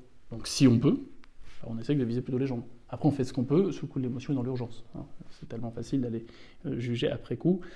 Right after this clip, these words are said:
euh, quelqu'un qui, euh, a été pris par surprise de panique sans savoir, euh, exactement l'ampleur du danger qu'il menace,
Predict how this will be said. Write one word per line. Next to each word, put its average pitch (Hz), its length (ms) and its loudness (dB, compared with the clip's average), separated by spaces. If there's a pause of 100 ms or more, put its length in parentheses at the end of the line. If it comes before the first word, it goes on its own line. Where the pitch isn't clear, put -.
(340)
euh, 120 520 -2
quelqu'un 131 300 0
qui, 120 280 0
euh, 117 140 -2
a - 40 -6
été 113 180 -6
pris 131 240 0
par - 180 -6
surprise 139 440 -2
de 123 80 -2
panique 143 320 -2
sans - 160 -8
savoir, 127 320 -6
euh, 113 100 -6 (560)
exactement 127 420 0
l'ampleur 123 280 2
du 123 80 4
danger 123 240 0
qu'il 123 180 -2
menace, 139 420 2